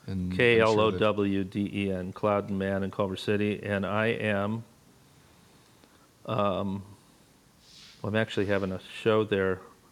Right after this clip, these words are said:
Speaker 2: of my, um, that's a whole nother thing.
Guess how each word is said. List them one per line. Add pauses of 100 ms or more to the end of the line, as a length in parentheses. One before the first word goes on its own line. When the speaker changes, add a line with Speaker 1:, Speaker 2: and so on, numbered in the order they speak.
(380)
Speaker 2:
of
my,
um, (1040)
that's
a
whole
nother
thing.